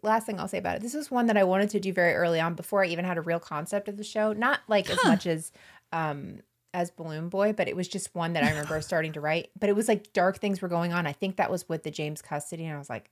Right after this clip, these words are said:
Speaker 1: "It's too sad right now."
Speaker 2: It's too close. Yeah,
Speaker 1: Mm-hmm.
Speaker 2: good. Good to wait it out.
Speaker 1: Yeah. All right, Rebecca. So I would love to know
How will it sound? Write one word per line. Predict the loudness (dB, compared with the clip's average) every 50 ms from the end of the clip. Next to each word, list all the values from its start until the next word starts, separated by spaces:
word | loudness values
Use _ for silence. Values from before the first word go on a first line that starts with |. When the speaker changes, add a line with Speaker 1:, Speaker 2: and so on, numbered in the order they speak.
| -18 -18
Speaker 1:
"It's | -18 -16 -16
too | -16 -14 -14 -14
sad | -14 -12 -10 -8 -8 -8
right | -10 -10 -12 -12
now." | -12 -12 -12 -8 -4
Speaker 2:
It's | -4 -2 -2 -2 -2
too | 0 2 4 4 4 4 2 0 -2
close. | -4 -2 0 0 2 2 2 0 2
Yeah, | 4 4 4 4 4
Speaker 1:
Mm-hmm. | 2 -2 -4
Speaker 2:
good. | -2 -2 0 0 0 0 -2 -2 _ _ _ _ _
Good | -16 -12 -8
to | -8 -6
wait | -4 -6 -6 -6
it | -4
out. | -4 -2 -2 -4 -4 -8 -12 -12
Speaker 1:
Yeah. | -6 -2 0 0 0 -2 -4 -8 -12 -10 -6
All | -2 0 2 4
right, | 4 4 4
Rebecca. | 4 4 4 2 2 4 4 4 4 4 2 -2
So | -6 -6 -2 0 0 2
I | 2 2 2
would | 0 0 2
love | 0 0 0
to | -2 -6 -6
know | -4 -4 -4 -4 -4 -6